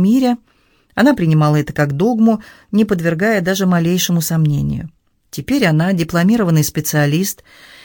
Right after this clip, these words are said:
и перед ней открыт огромный мир, полный радужных перспектив, которые она непременно использует, чтобы трудиться на благо своей родины.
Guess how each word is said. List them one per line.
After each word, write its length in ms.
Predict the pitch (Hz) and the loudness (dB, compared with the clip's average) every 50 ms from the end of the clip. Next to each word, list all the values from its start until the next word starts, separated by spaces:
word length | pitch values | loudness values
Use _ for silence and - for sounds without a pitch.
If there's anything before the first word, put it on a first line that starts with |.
| - _ | -10 _
и 80 | - 233 | -4 -2
перед 260 | 220 262 254 262 240 | 0 2 2 2 2
ней 180 | 277 302 285 240 | 2 4 4 2
открыт 340 | 226 - - 240 247 233 214 | 2 0 -2 -6 -2 0 0
огромный 440 | 196 180 196 220 220 202 190 185 | 0 2 2 2 4 4 4 4
мир, 280 | 180 180 202 240 269 262 | 4 4 4 4 2 2
полный 360 | - - - 196 196 185 175 165 | 0 -4 -2 0 2 2 2 2
радужных 540 | 160 185 220 220 208 202 190 202 202 196 | 2 0 0 0 0 0 0 0 -2 -2
перспектив, 760 | - 180 165 - - - 156 151 - - 175 175 165 - - _ _ _ _ _ _ _ _ | -4 -6 -6 -6 -6 -6 -8 -8 -6 -4 -4 -4 -4 -4 -12 _ _ _ _ _ _ _ _
которые 420 | - 160 156 - 165 170 165 165 | -4 -4 -2 0 2 2 4 2
она 240 | - - 165 160 160 | 2 2 2 4 4
непременно 680 | 160 170 185 180 190 185 180 185 190 185 175 160 160 | 4 2 2 2 2 2 2 4 4 4 4 4 2
использует, 540 | 143 - - - 226 240 240 233 233 226 208 | 2 0 -2 -2 -2 0 0 0 0 -2 -2
чтобы 280 | - - - 160 151 151 | -4 -6 -4 -2 -2 -2
трудиться 460 | 151 147 147 143 190 202 202 - 190 | -2 -2 -4 -2 -4 -6 -4 -4 -2
на 120 | 180 165 147 | 0 0 0
благо 300 | 139 151 165 170 160 151 | 0 0 0 0 -2 -4
своей 400 | - - 147 147 151 160 156 151 | -4 -2 -4 -2 0 0 0 0
родины. 460 | 156 151 147 143 139 139 143 156 | 0 0 0 0 -2 -4 -4 -6